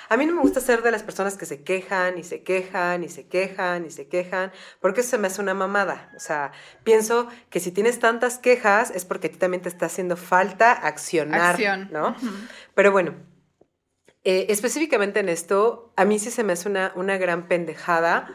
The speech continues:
Speaker 2: <laughs>
Speaker 1: Y, y conste, no estamos hablando acerca de, de personas en especial, estamos hablando acerca de la política, cómo la estamos viendo, cómo la estamos viviendo, ¿no?
Speaker 2: Ajá.
Speaker 1: Se me hace una mamada, güey, que anden en sus mítines. Por ejemplo, ayer, eh, me encontré dos del camino de mi casa al trabajo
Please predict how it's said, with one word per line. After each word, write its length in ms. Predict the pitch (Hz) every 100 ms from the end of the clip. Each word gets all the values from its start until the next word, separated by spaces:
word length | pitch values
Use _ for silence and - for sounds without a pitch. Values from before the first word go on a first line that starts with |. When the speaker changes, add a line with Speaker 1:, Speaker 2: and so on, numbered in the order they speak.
| - 254
Speaker 2:
<laughs> 220 | 302 262
Speaker 1:
Y, 220 | 214 233
y 220 | 214 214
conste, 400 | - 247 262 320
no 80 | 277
estamos 260 | 262 - -
hablando 320 | 190 208 226
acerca 460 | 226 220 190 190 208
de, 420 | 170 156 147 147
de 480 | 156 151 147 143 143
personas 440 | 165 156 226 277 233
en 60 |
especial, 360 | 160 - - 135
estamos 360 | - 226 233 - _ _ _
hablando 380 | 180 180 196 208
acerca 300 | 214 - 208
de 100 | 202
la 160 | 170 -
política, 600 | 165 180 190 185 151 143
cómo 200 | 208 220
la 80 | 185
estamos 360 | 196 190 185
viendo, 280 | 180 165 151
cómo 160 | 175 196
la 60 |
estamos 280 | 185 180 170
viviendo, 440 | 156 151 147 139 143
¿no? 160 | 175
Speaker 2:
Ajá. 240 | 190 208 190 190 - - - -
Speaker 1:
Se 160 | - 254
me 80 | 240
hace 100 | 247
una 120 | 277
mamada, 400 | 220 196 208 208
güey, 300 | 202 202 208
que 100 | 214
anden 260 | 196 202 202
en 100 | 165
sus 240 | - 165
mítines. 500 | 185 185 196 190 208
Por 140 | 214 170
ejemplo, 280 | 185 185 196
ayer, 600 | 180 180 190 220 - -
eh, 600 | 165 156 156 156 156 -
me 120 | 190
encontré 420 | 185 190 180 196 202
dos 460 | 190 262 - - -
del 180 | 165
camino 600 | 170 175 180 196 202 214 220
de 140 | 160
mi 140 | 156 147
casa 400 | 170 175 190 170
al 120 | 170
trabajo 720 | 160 156 165 233 311 -